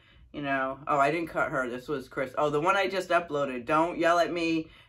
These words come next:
for cutting, you know, while the wig's on my hair. I know, I was very careful, but that one I just uploaded, so you should be seeing that one soon. Um, anyway, I will see you tomorrow, and thanks for stopping by.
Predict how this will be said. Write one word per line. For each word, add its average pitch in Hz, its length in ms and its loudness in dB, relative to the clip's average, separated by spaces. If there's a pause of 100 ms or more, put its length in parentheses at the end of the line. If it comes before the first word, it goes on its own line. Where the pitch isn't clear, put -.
(100)
for 151 160 0
cutting, 156 720 2
you 156 80 -4
know, 147 240 0
while 139 240 2
the 143 80 -2
wig's 139 260 -6
on 131 120 0
my 131 160 -4
hair. 123 420 -4
I 135 200 -2
know, 135 180 -2
I 127 120 -2
was 131 140 -6
very 143 240 -4
careful, 123 460 -6
but 120 320 -8 (460)
that 139 200 0
one 170 260 -2
I 151 120 -2
just 147 260 -4
uploaded, 131 480 -2
so 143 100 -10
you 123 140 -4
should 120 240 -10
be 127 100 -8
seeing 120 280 -6
that 117 140 -10
one 117 140 -10
soon. 110 400 -12 (680)
Um, 143 220 -2
anyway, 190 640 4 (100)
I 170 140 0
will 202 120 -4
see 220 180 -10
you 226 60 -4
tomorrow, 233 520 2 (100)
and 175 560 -2 (160)
thanks 165 220 -4
for 208 100 -10
stopping 185 400 -2
by. 185 480 4